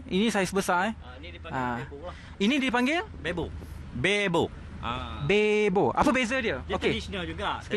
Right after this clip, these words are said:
Speaker 2: Tetapi,
Speaker 1: sekejap. Okey,
Speaker 2: ah,
Speaker 1: pegang. Okey.
Speaker 2: Dia,
Speaker 1: <laughs> Bebo.
Speaker 2: dia, dia tradisional juga.
Speaker 1: Ha.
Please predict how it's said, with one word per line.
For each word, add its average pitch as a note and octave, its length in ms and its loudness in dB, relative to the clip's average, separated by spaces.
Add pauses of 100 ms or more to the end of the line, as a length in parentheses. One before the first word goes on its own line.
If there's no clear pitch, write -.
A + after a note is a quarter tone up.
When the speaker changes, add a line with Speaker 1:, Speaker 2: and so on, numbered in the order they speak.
Speaker 2:
Tetapi, - 100 0
Speaker 1:
sekejap. F#3+ 240 0
Okey, - 140 -4
Speaker 2:
ah, F3+ 80 0
Speaker 1:
pegang. F3 260 2
Okey. G3 240 0 (460)
Speaker 2:
Dia, E3+ 180 0 (280)
Speaker 1:
<laughs> - 260 -8
Bebo. G3 140 2
Speaker 2:
dia, F3 120 2 (300)
dia F3+ 140 2
tradisional G3 500 2
juga. F3+ 240 2
Speaker 1:
Ha. C3 160 0